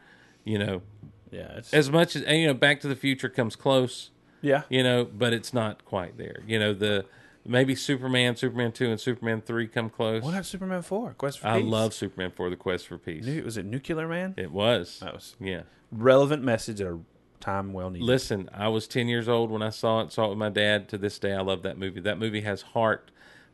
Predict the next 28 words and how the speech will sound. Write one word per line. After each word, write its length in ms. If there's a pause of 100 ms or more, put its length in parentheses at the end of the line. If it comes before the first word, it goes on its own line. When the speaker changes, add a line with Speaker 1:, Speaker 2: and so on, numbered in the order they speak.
Speaker 1:
behind 360
all 120
the 80
crap, 480
and 420
Speaker 2:
<laughs> 80
It's 320
Speaker 1:
and 220
it's 80
Speaker 2:
okay. 80
Speaker 1:
just, 200
you 120
gotta 180
get 220
past 280
all 140
the 80
crap 460
to 100
get 240
to 80
the 80
heart 220
of 80
the 40
movie. 280
Speaker 2:
That's, 320
yeah, 240